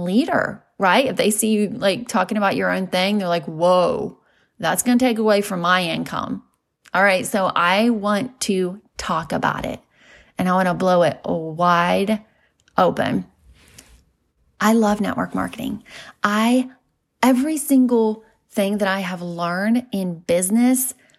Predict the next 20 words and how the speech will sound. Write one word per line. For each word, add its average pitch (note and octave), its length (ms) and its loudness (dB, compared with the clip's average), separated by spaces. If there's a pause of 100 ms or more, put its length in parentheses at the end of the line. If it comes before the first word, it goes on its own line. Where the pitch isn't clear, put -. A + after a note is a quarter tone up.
(160)
most A3 480 2
every D#3+ 260 0
single F3 240 -6
thing F3 160 -6
has F3+ 280 -6
come G3+ 360 -2
from F#3+ 220 -4
the F#3 120 -4
network F3 400 -6
marketing F3 340 -4
industry. - 580 -4 (360)
I G3+ 180 2
have A3 260 4
made F#3 240 2
multiple G3+ 720 2
six - 480 -2
figures F3 500 0
from F3+ 220 -2
network E3+ 460 -6
marketing. - 560 -4